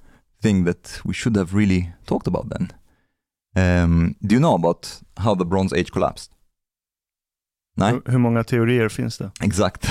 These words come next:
Speaker 1: <laughs> Nobody knows. Uh, so the, basically, um, it, it was around, like, maybe twelve hundred something, um, that, that was the end of the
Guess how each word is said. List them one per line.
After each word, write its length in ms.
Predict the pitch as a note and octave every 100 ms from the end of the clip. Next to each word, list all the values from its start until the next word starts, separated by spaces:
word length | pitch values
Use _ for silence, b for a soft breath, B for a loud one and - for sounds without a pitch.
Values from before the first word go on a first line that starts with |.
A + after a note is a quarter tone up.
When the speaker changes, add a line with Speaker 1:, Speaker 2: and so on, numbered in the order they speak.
| -
Speaker 1:
<laughs> 160 | - F3
Nobody 360 | C3 G#2+ G#2+
knows. 380 | G#2+ G#2 G2 - B B B -
Uh, 440 | G#2 G#2 G2 F#2
so 340 | F#2 A2+ G2+ F#2 F#2+
the, 120 | G2+ F#2 F2+ E2 - F#2+
basically, 760 | F#2 B2 - G#2+ G2+ G2 F#2+ F2+ b b b b
um, 540 | - G2 F#2+ F2+ F#2 F2
it, 220 | G#2+ -
it 140 | G#2+
was 200 | A#2 G#2+
around, 460 | G#2 G2 G2 F#2 F2+
like, 180 | F2 -
maybe 400 | F#2+ F2+ F2 E2+ - - -
twelve 380 | - A2 G2+ E2
hundred 500 | G2+ G#2+ G2+ G2 -
something, 560 | - A#2 B2 C#3 E3 D#3 b b b b
um, 640 | - F#2 F2+ F2 F2 E2+ F2
that, 520 | F#2 - - - - _ _ _ _ _ _ _
that 600 | G#2+ G#2 G#2+ G2+ G#2 G2
was 180 | F#2+ F#2+
the 160 | G2+ G2
end 260 | F#2 F2+
of 140 | G#2 E2
the 260 | F2 E2+